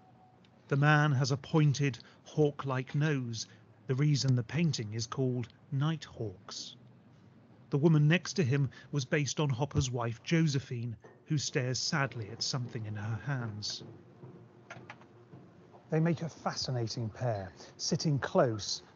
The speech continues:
but barely acknowledging each other's existence. Are they a married couple having a late-night argument?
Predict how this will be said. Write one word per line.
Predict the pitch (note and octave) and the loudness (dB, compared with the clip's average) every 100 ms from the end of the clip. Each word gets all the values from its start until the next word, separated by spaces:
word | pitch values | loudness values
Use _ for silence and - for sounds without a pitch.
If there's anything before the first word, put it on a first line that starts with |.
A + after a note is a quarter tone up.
| - | -10
but | C#3+ A#2+ | -6 2
barely | D#3 C3+ B2 | 2 4 2
acknowledging | A2+ A#2+ C#3 B2 G#2+ A#2 A2 | 0 0 0 0 -2 -6 -6
each | G#2 B2 | -6 -6
other's | A2 G2+ | -6 -6
existence. | G#2 G#2 B2+ - G#2+ F#2+ - - - - - - | -6 -4 -4 -6 -14 -10 -10 -10 -16 -20 -10 2
Are | C#3 | 4
they | D3 | 4
a | C#3+ | 4
married | C#3+ C#3 C3+ | 2 2 0
couple | - D#3 - | 0 0 0
having | C3+ B2 B2 | -2 -2 0
a | A#2+ | 2
late-night | B2+ C3+ B2+ A#2 C3 | 0 0 -4 -4 -2
argument? | A#2+ A2 A2+ A#2+ D3+ | -2 -2 -4 -6 -8